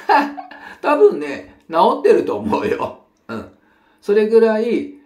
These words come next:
もう、あの、病気のこともね、何にも考えてない。<clears throat> ほんと幸せです。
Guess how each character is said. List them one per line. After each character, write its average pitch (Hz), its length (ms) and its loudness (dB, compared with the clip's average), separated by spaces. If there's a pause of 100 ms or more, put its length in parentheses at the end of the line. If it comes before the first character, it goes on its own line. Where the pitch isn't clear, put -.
(140)
も 160 420 -8
う、 123 40 -8
あ 120 120 -6
の、 113 180 -10
病 156 200 0
気 170 100 -6
の 175 100 -8
こ 175 140 -8
と 190 120 -6
も 127 120 -10
ね、 98 180 -16
何 139 220 -6
に 151 80 -8
も 160 100 -10
考 151 260 -8
え 151 60 -8
て 143 140 -18
な - 80 -20
い。 - 80 -20 (220)
<clears throat> - 100 -20 (300)
ほ 170 120 -12
ん 185 60 -8
と 214 120 -2
幸 185 300 -4
せ 175 140 -10
で 185 120 -6
す。 - 260 -14